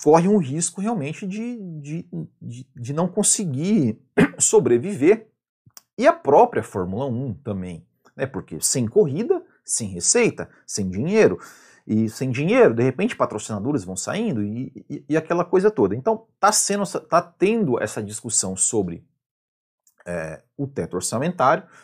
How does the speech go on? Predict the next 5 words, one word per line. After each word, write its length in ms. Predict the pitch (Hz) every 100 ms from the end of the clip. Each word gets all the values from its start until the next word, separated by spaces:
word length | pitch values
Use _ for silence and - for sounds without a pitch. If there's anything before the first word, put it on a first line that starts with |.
| _ -
né, 120 | 95
liderados 840 | 113 143 139 120 127 185 147 107
principalmente 560 | - 110 - 98 95 -
pela 220 | 104 95
McLaren, 600 | 85 92 160 156 170 185